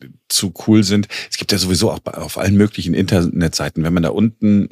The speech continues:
so runterklickt, dann sind immer so, so tolle Schlagzeilen von Dingen, äh, dieses, äh, dieses Gerät ist Wahnsinn. Ja, und dann klickt man da so drauf und es sieht schon aus wie China-Schrott. Die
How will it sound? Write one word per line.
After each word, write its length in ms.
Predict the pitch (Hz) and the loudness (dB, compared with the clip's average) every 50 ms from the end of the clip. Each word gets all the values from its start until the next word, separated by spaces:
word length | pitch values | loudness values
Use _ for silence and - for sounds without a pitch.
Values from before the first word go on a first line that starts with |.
| - | -6
so 280 | - 87 87 82 95 90 | -8 -8 -6 -2 -2 -2
runterklickt, 1080 | 87 - - 71 82 101 120 127 120 104 98 101 101 95 92 - - - 113 113 - - | -2 -2 -2 0 0 0 0 2 0 0 0 0 -2 -4 -6 -6 -2 -2 -2 -2 0 -2
dann 80 | 85 | -2
sind 120 | 80 90 87 | 0 0 0
immer 160 | 87 87 85 | 0 0 0
so, 180 | 87 80 85 | 0 -2 -4
so 100 | 80 80 | -4 -6
tolle 280 | - - - 78 82 90 | -6 -6 -6 -6 -4 -4
Schlagzeilen 500 | - - - 67 - - - 85 76 - | -4 -2 -4 -6 -4 -4 -4 -4 -4 -4
von 160 | - 80 71 | -4 -6 -4
Dingen, 300 | - 90 87 90 90 92 - - - - - - - _ | -2 0 2 2 2 0 -2 -8 -16 -16 -16 -16 -18 _
äh, 340 | - 80 82 82 85 85 85 87 _ _ - - - _ _ - - | -12 -10 -8 -8 -8 -8 -10 -14 _ _ -20 -20 -20 _ _ -4 -2
dieses, 400 | 107 120 123 131 117 - - - | 0 0 0 0 0 0 0 0
äh, 160 | - 98 87 | -2 -6 -4
dieses 440 | 87 107 113 120 123 117 107 - - | 0 0 2 2 2 2 2 0 0
Gerät 460 | 104 87 92 98 101 104 104 101 - | -2 -4 -2 -2 -2 -2 -2 -4 -6
ist 340 | - - - 95 - - - | -8 -6 -4 -4 -4 -4 -4
Wahnsinn. 800 | - - 87 98 110 123 123 98 110 107 95 92 90 85 - - _ _ | -4 -2 -2 -2 0 0 0 2 2 0 0 0 -2 -4 -6 -10 _ _
Ja, 180 | - 78 87 87 | -6 -4 -4 -4
und 160 | 76 104 98 | -2 0 0
dann 200 | 87 90 95 87 | 0 0 0 -2
klickt 240 | - - 113 - - | -2 -4 -6 -2 -2
man 80 | 104 95 | 0 0
da 80 | 92 | 0
so 80 | 87 90 | 0 -2
drauf 300 | 87 - 87 101 104 101 | -2 0 -2 -2 -2 -2
und 80 | 90 | -8
es 100 | 85 - | -8 -6
sieht 340 | - 87 - - 131 139 - | -6 -4 -2 -2 -2 -2 -2
schon 200 | - 127 110 78 | 0 0 0 -2
aus 240 | 53 82 117 120 - | -2 -4 -4 -4 -4
wie 80 | 95 98 | -6 -6
China-Schrott. 760 | - - 120 127 131 - 135 - - - - - - - - - | -2 -2 -2 -2 -2 -2 -2 -4 -4 -4 -6 -6 -8 -10 -6 -6
Die 100 | 98 | -6